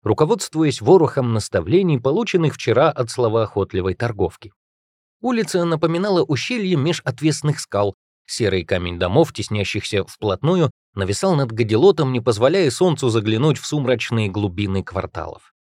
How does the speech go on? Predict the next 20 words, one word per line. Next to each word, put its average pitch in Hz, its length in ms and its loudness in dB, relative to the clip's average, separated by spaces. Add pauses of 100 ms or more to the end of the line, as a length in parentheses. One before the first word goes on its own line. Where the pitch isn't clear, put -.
(300)
Сейчас 123 400 -2
отовсюду 113 480 0
несся 113 380 0
гвалт 107 500 2
трудового 113 600 2
утра. 90 340 -10 (540)
Мерный 127 420 0
бой 139 220 4
кузнечного 117 680 0
молота 127 420 2
задавал 104 480 2
ритм, 139 340 0
подхваченный 113 680 0
щелчками 117 760 -2
и 95 60 -6
визгом 113 480 0
ткацких 117 520 -4
станков, 117 600 -2 (380)
говором 104 520 4
каких-то 113 560 -2